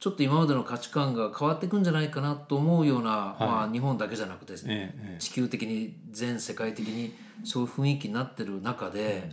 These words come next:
Speaker 2: うん、うん。
Speaker 1: なんかいよいよ里健がやってるような、
Speaker 2: うん。
Speaker 1: もう実は本来当たり前のことなんだけど、ちょっと僕たちが当たり前と思えないことを、まあ、思い出させてくれるようなね、
Speaker 2: うん。
Speaker 1: 人がやっぱりこれからどんどん出てく必要があるなっていう、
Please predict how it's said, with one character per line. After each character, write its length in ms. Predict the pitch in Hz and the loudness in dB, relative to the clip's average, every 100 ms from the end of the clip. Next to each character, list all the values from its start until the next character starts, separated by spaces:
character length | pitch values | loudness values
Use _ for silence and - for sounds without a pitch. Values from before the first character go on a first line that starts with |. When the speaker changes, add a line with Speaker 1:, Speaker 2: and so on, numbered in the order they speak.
| 92 | -10
Speaker 2:
う 40 | |
ん、 40 | 85 | -12
う 20 | |
ん。 60 | 85 - - - _ | -14 -18 -20 -20 _
Speaker 1:
な 80 | 220 | 0
ん 40 | |
か 100 | 185 | 4
い 80 | 160 | 6
よ 140 | 226 | 8
い 60 | 240 | 10
よ 240 | 147 117 | 8 4
里 280 | - 156 175 | 0 -2 0
健 260 | 175 185 185 | 2 4 4
が 140 | 175 | 4
や 120 | 165 | 4
っ 140 | 156 - | 2 0
て 120 | 185 | 2
る 60 | 147 | 2
よ 140 | 101 | 0
う 20 | |
な、 240 | 95 113 - - | -4 -12 -14 -14
Speaker 2:
う 20 | |
ん。 40 | 101 92 | -6 -2
Speaker 1:
も 80 | |
う 40 | 151 | 0
実 220 | 190 208 | 2 2
は 60 | 180 | 2
本 240 | 294 302 | 0 0
来 140 | 214 117 | 0 0
当 60 | |
た 120 | - | 0
り 80 | 165 | 2
前 220 | 185 190 | 4 4
の 80 | 196 | 4
こ 120 | 180 180 | 0 0
と 120 | 175 | 2
な 100 | 127 | 2
ん 100 | 95 | -2
だ 80 | - | -14
け 120 | 101 | -6
ど、 400 | 123 123 101 - - - - | 0 2 0 -4 -14 -20 -8
ち 60 | 220 | -4
ょ 40 | |
っ 40 | |
と 80 | 156 | 0
僕 220 | 143 160 | 2 4
た 100 | 139 | 4
ち 100 | 107 | 2
が 120 | 98 95 | -2 -4
当 100 | 98 | -2
た 60 | |
り 100 | 120 | -2
前 220 | 123 123 | -2 -4
と 180 | 120 123 | -2 -2
思 180 | 123 151 | 2 2
え 80 | 156 | 4
な 160 | 139 | 2
い 120 | 113 101 | 0 -4
こ 200 | - 120 | -10 -2
と 160 | 151 | 2
を、 280 | 139 120 - - - - | 4 2 -2 -16 -20 -6
ま 520 | 131 113 98 90 92 | -2 0 0 -4 -10
あ、 60 | - - - - - - _ | -14 -18 -20 -20 -20 -20 _
思 200 | 123 120 | -4 2
い 60 | 139 | 6
出 80 | 160 | 6
さ 140 | 214 | 4
せ 120 | 202 156 | 2 0
て 40 | |
く 60 | 117 | -2
れ 120 | 117 | -2
る 60 | 117 | 0
よ 120 | 110 | -2
う 20 | |
な 120 | 87 | -4
ね、 200 | 104 139 - _ - | -12 -14 -18 _ -16
Speaker 2:
う 40 | 98 | -12
ん。 20 | |
Speaker 1:
人 240 | 80 151 | -2 0
が 100 | 120 | 2
や 60 | 98 | 0
っ 60 | - | -4
ぱ 80 | 98 | -8
り 260 | 98 95 - _ _ | -8 -12 -18 _ _
こ 120 | - 113 | -12 -8
れ 60 | |
か 80 | 110 | -6
ら 60 | 104 | 0
ど 160 | 143 | 2
ん 40 | 127 | 2
ど 80 | |
ん 160 | 98 87 | -2 -2
出 120 | 143 | -2
て 80 | 143 | 0
く 120 | 107 | -4
必 200 | 87 - | -6 -4
要 80 | 127 | -2
が 100 | 127 | 0
あ 40 | |
る 120 | 117 101 | 0 -2
な 100 | 104 | -8
っ 40 | |
て 180 | - 95 | -10 -12
い 120 | |
う、 80 | 92 | -12